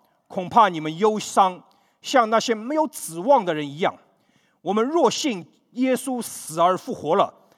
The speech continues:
那已经在耶稣里睡了的人，神也必将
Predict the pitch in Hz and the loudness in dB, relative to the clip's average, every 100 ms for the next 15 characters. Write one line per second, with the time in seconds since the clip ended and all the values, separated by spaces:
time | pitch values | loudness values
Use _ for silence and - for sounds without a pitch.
0 | _ _ 160 233 202 180 165 269 262 262 | _ _ 4 6 6 0 -4 -4 0 2
1 | 185 160 _ _ 196 254 240 262 226 156 | 2 -2 _ _ 0 2 2 -2 -6 -8
2 | - 294 254 185 160 147 156 _ _ _ | -10 -8 -6 -2 0 -2 -4 _ _ _
3 | _ - - 170 233 247 175 147 - - | _ -16 -8 -2 -2 0 -2 -2 -8 -6
4 | 269 - 254 220 214 | -6 0 4 4 2